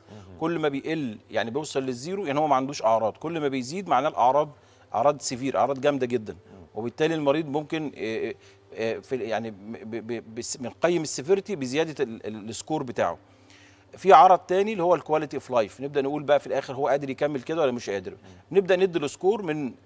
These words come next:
Speaker 2: آه، من زيرو لسبعة، ده اعراض بسيطه وما فيهاش اي مشاكل. ممكن بنمشيه حاجه اسمها واتشفول ويتنج، يعني، بنخ-، بنحطه تحت المراقبه او تحت الملاحظه، وبنفهمه الحاجات اللي هي ممكن يبعد عنها او الحاجات اللي هي ممكن تؤدي الى زياده اعراض البروستاتا.
Speaker 1: مهم.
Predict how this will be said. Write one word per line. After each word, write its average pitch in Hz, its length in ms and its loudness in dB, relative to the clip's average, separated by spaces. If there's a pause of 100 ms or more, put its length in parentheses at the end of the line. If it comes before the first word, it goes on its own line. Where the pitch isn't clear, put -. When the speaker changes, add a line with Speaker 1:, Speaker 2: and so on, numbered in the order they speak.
Speaker 2:
آه، 117 240 -2
من 123 140 -4
زيرو 131 500 -4
لسبعة، 175 520 0 (120)
ده 151 180 4
اعراض 143 320 4
بسيطه 175 340 -4
وما 156 120 -4
فيهاش 147 260 -6
اي 135 120 -4
مشاكل. 160 440 -6 (520)
ممكن 156 380 0
بنمشيه 139 480 -2
حاجه 156 220 -2
اسمها 147 220 -2
واتشفول 143 360 -8
ويتنج، 117 360 -4
يعني، 113 160 -2
بنخ-، 117 240 -10
بنحطه 127 380 -8
تحت - 260 0
المراقبه 135 440 -2 (460)
او 120 120 2
تحت 139 280 2
الملاحظه، 143 380 0
وبنفهمه 170 540 -4
الحاجات 139 340 -4
اللي 127 120 -2
هي 139 100 2
ممكن 139 280 -4
يبعد 135 220 0
عنها 120 220 0
او 127 200 0
الحاجات 131 320 -6
اللي 131 180 -4
هي 139 60 0
ممكن 135 320 -4 (360)
تؤدي 139 480 -2
الى 120 100 -4
زياده 127 360 0
اعراض 127 280 4
البروستاتا. 110 540 -8 (160)
Speaker 1:
مهم. 113 80 -20